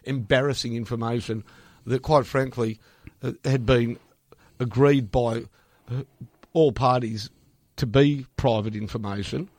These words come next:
and they just used it as a slow drip feed way to annihilate Andrew Dimitri.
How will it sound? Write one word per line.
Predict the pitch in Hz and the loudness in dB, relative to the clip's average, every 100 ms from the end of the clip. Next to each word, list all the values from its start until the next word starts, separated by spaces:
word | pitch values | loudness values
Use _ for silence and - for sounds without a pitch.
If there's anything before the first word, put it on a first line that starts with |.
| _ _ _ | _ _ _
and | 123 117 120 - _ _ _ _ - - | -6 -6 -6 -14 _ _ _ _ -20 -6
they | 123 | -2
just | 117 120 - | 0 0 2
used | 135 127 107 | 2 2 0
it | 110 | -2
as | 110 117 | -2 -4
a | 101 | -2
slow | - 139 127 | -2 0 2
drip | 117 117 127 | 0 -2 -4
feed | - 117 113 120 | -4 -4 -2 0
way | 117 110 | 2 2
to | 113 - - - - _ _ _ _ _ | 0 -6 -14 -20 -20 _ _ _ _ _
annihilate | 131 123 123 127 113 110 110 - - | -6 0 4 4 2 -2 -6 -8 0
Andrew | 135 123 120 | 2 4 0
Dimitri. | 113 127 143 113 | 0 0 0 -4